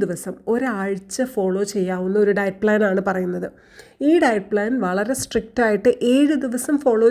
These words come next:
ചെയ്തിട്ട് നിങ്ങൾ കണ്ടിന്യൂ ചെയ്യണോ വേണ്ടയോ എന്ന് തീരുമാനിച്ചേക്കൂ. ഈ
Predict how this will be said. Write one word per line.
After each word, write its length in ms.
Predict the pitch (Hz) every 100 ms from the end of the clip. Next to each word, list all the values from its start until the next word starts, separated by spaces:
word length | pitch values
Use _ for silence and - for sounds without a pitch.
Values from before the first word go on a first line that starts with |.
| 240
ചെയ്തിട്ട് 300 | 226 214 262 247
നിങ്ങൾ 180 | 247 269
കണ്ടിന്യൂ 400 | 226 208 226 262 285
ചെയ്യണോ 280 | 262 220 233 254
വേണ്ടയോ 380 | 220 202 214 240 226
എന്ന് 140 | 214 240
തീരുമാനിച്ചേക്കൂ. 680 | 208 208 220 - 202 185 170 - - - - _
ഈ 40 | 302